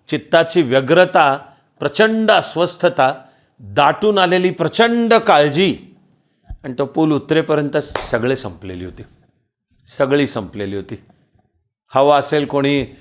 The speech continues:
टर्मिनल्स लावली असती तर कदाचित शोधलं असतं की माझा श्वासोच्छ्वास समतोल होतोय, रक्ताभिसरण उत्तम होतंय, हृदयाची क्रिया उत्तम चालतीये, अ, फुफ्फुसं उत्तम काम करतायत. मी याला साक्षात्कार हाच शब्द वापरतो, साक्षात्कार.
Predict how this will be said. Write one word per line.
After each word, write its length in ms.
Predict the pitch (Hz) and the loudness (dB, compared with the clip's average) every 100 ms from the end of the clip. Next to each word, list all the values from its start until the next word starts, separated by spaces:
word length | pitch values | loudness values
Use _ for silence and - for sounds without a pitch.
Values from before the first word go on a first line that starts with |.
| _ _ - | _ _ 0
टर्मिनल्स 560 | 135 131 147 147 143 151 | 2 4 2 2 0 2
लावली 240 | 131 135 | 2 2
असती 340 | 139 139 151 | 0 0 -4
तर 160 | 147 139 | 0 0
कदाचित 480 | 123 123 135 175 160 - | 0 2 2 2 -4 -4
शोधलं 420 | - 131 131 135 | -4 -2 0 0
असतं 220 | 131 143 | 0 -4
की 400 | - 139 139 139 - _ _ _ | -2 0 0 -2 -8 _ _ _
माझा 240 | 123 120 123 | -4 0 0
श्वासोच्छ्वास 760 | - 123 110 139 117 131 123 - | 0 -4 -2 -6 -4 -2 -2 -4
समतोल 420 | 117 110 110 113 | -8 -6 -6 -6
होतोय, 420 | 101 - 101 98 98 _ _ - | -6 -10 -8 -8 -12 _ _ -6
रक्ताभिसरण 800 | 113 113 131 123 123 131 117 117 | -4 -2 -2 0 -2 -2 -4 -4
उत्तम 360 | 107 - 117 | -6 -6 -6
होतंय, 360 | 101 101 - 98 | -6 -8 -6 -6
हृदयाची 520 | 104 110 127 127 139 | -4 -2 0 0 -2
क्रिया 300 | - 120 117 | -8 -4 -2
उत्तम 400 | 117 98 - 110 | -2 -4 -8 -8
चालतीये, 580 | 101 104 95 113 110 110 - - _ _ - | -8 -10 -8 -4 -4 -4 -10 -20 _ _ -10
अ, 140 | 107 - | -10 -4
फुफ्फुसं 500 | 131 127 151 147 156 | -4 -2 -2 0 0
उत्तम 360 | 160 - 131 | 0 -2 -4
काम 240 | 123 120 117 | -2 -4 -2
करतायत. 500 | 117 113 - 110 113 - _ _ _ _ _ _ | -4 -4 0 0 -2 -8 _ _ _ _ _ _
मी 200 | 110 110 | -10 -6
याला 160 | 110 110 | -4 -4
साक्षात्कार 760 | - 104 - 123 120 - 127 | -4 -6 -4 -4 -4 -2 -2
हाच 280 | 110 127 - | 0 -4 -4
शब्द 220 | 98 78 | -12 -10
वापरतो, 480 | 90 87 101 92 - | -12 -12 -12 -16 -16
साक्षात्कार. 920 | 85 - 95 - - 98 - - 98 | -20 -14 -14 -14 -12 -12 -14 -10 -10